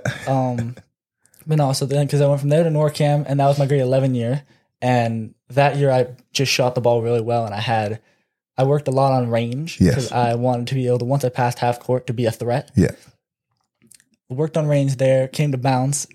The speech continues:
Speaker 1: didn't work on any range 'cause
Speaker 2: Yeah.
Speaker 1: I was like, "That's not, I'm shooting corner threes, that's what we're
Speaker 2: Mm-hmm.
Speaker 1: doing."
Speaker 2: Mm-hmm.
Speaker 1: Shot well, like,
Speaker 2: Mm-hmm.
Speaker 1: and then kinda that was a big transfer, big, biggest difference for me that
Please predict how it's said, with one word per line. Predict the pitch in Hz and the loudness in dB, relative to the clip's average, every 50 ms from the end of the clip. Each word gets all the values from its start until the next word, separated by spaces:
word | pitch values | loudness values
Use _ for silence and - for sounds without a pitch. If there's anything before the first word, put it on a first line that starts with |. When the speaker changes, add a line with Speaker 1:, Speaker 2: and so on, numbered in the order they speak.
| _ - | _ 0
Speaker 1:
didn't | 151 160 160 147 139 | 2 2 2 2 0
work | 139 131 - | -2 0 0
on | 131 123 120 _ _ - | -2 -6 -6 _ _ -2
any | 151 151 156 143 131 | 0 0 2 2 0
range | 120 113 107 104 113 123 107 | -2 -2 -4 -6 -6 -2 2
'cause | 90 85 87 95 - | 4 4 4 4 2
Speaker 2:
Yeah. | - | 0
Speaker 1:
I | 113 113 | -8 -8
was | 113 113 | -8 -8
like, | 120 120 | -8 -6
"That's | 120 131 131 - | -6 -6 -6 -8
not, | 127 127 127 123 117 - _ _ _ - - - - _ - | -6 -6 -6 -6 -6 -8 _ _ _ -20 -20 -20 -20 _ -4
I'm | 127 139 131 | -4 -2 -2
shooting | - - 151 131 - 123 | -2 -2 -4 -6 -8 -8
corner | - 143 143 139 139 | -6 -4 -4 -4 -4
threes, | - 127 127 123 120 139 - | -6 -6 -6 -6 -6 -6 -2
that's | - 120 110 | 2 4 4
what | 104 90 95 | 4 4 2
we're | 98 120 107 | -2 -2 -4
Speaker 2:
Mm-hmm. | 120 143 160 _ - 127 104 | -6 -6 -8 _ 2 2 4
Speaker 1:
doing." | 87 90 87 87 | 4 4 4 2
Speaker 2:
Mm-hmm. | - - - - - - _ | 2 -2 -6 -12 -20 -20 _
Speaker 1:
Shot | - - - 147 - 180 | -6 0 2 2 2 2
well, | 156 165 156 123 127 143 143 - - | 2 2 2 2 0 -2 -4 -6 -2
like, | 139 - 90 | 0 2 2
Speaker 2:
Mm-hmm. | 92 76 - - _ _ _ - | 4 2 0 -2 _ _ _ -2
Speaker 1:
and | 143 151 147 147 | 0 2 2 4
then | 143 139 135 135 135 127 - _ _ _ - | 2 2 2 0 -4 -6 -8 _ _ _ -8
kinda | - 165 160 151 143 | -2 0 2 2 4
that | 147 147 | 4 4
was | 147 139 | 4 2
a | 139 | 0
big | 147 139 - | -2 -2 -2
transfer, | - - 139 135 139 139 - 139 131 123 117 - _ | -2 -2 0 0 0 0 -2 -4 -4 -4 -6 -8 _
big, | - 139 123 117 - _ _ _ _ - - | -2 -2 -2 -2 -8 _ _ _ _ -2 0
biggest | 160 156 156 156 131 | 2 2 2 0 0
difference | 131 143 139 - 135 127 - | 0 0 0 0 -2 -4 -2
for | - 123 | -4 -4
me | 123 120 113 117 135 - _ - - | -4 -4 -4 -6 -8 -12 _ -10 0
that | 131 120 117 - | 0 0 0 0